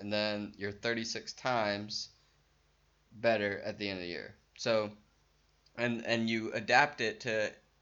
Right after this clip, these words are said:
every situation and different situations. And the, the, the thing that helped me is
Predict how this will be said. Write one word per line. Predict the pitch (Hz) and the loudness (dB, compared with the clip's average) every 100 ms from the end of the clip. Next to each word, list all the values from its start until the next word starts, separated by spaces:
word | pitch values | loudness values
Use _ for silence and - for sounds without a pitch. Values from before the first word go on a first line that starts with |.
| - | -2
every | 117 117 117 | 2 2 2
situation | 113 120 - 113 110 - | -2 -4 -4 -2 -2 -2
and | 107 101 | -4 -2
different | 117 127 85 | -2 -4 -6
situations. | 101 - 98 98 101 104 - - _ - | -10 -8 -8 -8 -10 -14 -18 -20 _ -6
And | 113 113 110 107 | 0 2 0 -4
the, | - 117 - | -2 -2 -2
the, | 107 110 104 98 - | 0 2 4 0 -4
the | 107 | -8
thing | 107 143 151 | -2 -2 0
that | 120 | 0
helped | 143 - - | -2 -6 -8
me | 127 135 117 - - | -2 0 0 -2 -2
is | 110 104 104 101 | 0 0 -2 -6